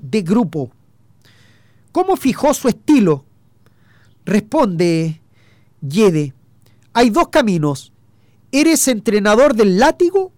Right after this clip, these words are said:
o le sacas rendimiento al jugador? Desde el cariño, yo decidí esto último. Soy muy apegado al futbolista. Incluso gente que me ha tocado decirle que nos sigue me ha mandado mensajes de agradecimiento. Lo hizo Jason Silva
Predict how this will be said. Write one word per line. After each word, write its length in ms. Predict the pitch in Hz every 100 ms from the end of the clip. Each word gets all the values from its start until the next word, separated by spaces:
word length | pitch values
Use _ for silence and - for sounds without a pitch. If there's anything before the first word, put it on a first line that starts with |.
| -
o 120 | 226
le 120 | 208
sacas 380 | - 285 285 269
rendimiento 640 | 247 202 208 247 269 285
al 40 |
jugador? 540 | 254 254 220 170 147 135 _ _ _ _
Desde 320 | 156 214 165
el 100 | 180
cariño, 540 | 196 208 262 160 139 - 147
yo 140 | 233
decidí 560 | 254 - 208 254 294 - -
esto 240 | 214 220
último. 480 | 240 185 170 143 143
Soy 260 | - 262 254
muy 240 | 294 349
apegado 400 | 311 269 262 294
al 80 | 277
futbolista. 560 | 277 226 254 185 -
Incluso 480 | 190 160 294 339 302
gente 400 | - 311 302 269
que 100 | 233
me 120 | 220
ha 40 | 240
tocado 480 | 233 233 262 247 220
decirle 560 | 208 - 294 294 294
que 120 | - 208
nos 140 | 202
sigue 400 | - 330 330 349
me 160 | 254 240
ha 60 |
mandado 420 | 247 226 247 254
mensajes 540 | 247 214 - 262 - 214
de 120 | 214
agradecimiento. 960 | 214 202 208 196 240 311 202 - 151 - _ - -
Lo 160 | 175
hizo 240 | 233 226 240
Jason 380 | 208 233 220 196
Silva 540 | - 330 202 160 143